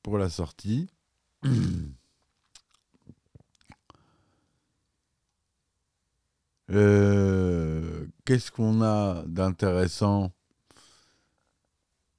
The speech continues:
Que le film a été tourné en anglais et avec des répliques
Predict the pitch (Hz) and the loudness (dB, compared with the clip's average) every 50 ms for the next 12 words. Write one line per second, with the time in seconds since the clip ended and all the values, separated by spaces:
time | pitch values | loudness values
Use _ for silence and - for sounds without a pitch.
0 | _ _ _ - - 113 107 101 101 98 101 104 101 92 - - 123 117 113 110 | _ _ _ -2 2 4 6 6 6 6 4 4 2 0 0 -2 0 2 2 2
1 | 101 95 92 90 87 85 80 85 90 90 92 92 85 92 98 90 - - 101 101 | 2 2 0 -2 -4 -6 -10 -12 -8 -4 -4 -4 -2 -2 -4 -4 -2 -2 0 0
2 | 98 95 95 101 101 104 107 110 110 104 107 107 110 107 104 101 92 92 - - | 2 2 2 2 2 2 2 2 2 2 2 2 4 4 4 2 0 -2 -6 -10
3 | 80 78 80 82 87 87 85 78 78 80 90 90 87 90 92 87 82 - - 95 | -10 -6 -4 -2 -2 -2 -4 -4 -6 -2 0 0 2 2 0 -2 -2 -6 -12 -14
4 | 85 - - - | -14 -14 -18 -20